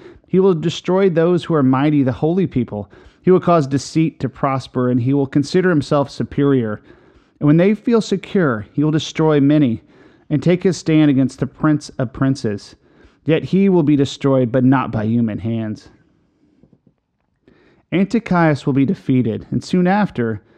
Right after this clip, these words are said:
we'll have the arrival in the world scene of the Maccabeans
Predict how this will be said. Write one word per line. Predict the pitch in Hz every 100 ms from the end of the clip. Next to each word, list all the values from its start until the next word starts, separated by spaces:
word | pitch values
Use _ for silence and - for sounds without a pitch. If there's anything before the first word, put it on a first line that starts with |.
| _ _ -
we'll | 135
have | 131 160 143
the | 143
arrival | 127 131 135 135 139
in | 127
the | 120
world | 120 123 120 -
scene | - 170 127 107 107 _ _ _ _ _
of | 131
the | 131
Maccabeans | 127 127 - 113 139 143 110 101 -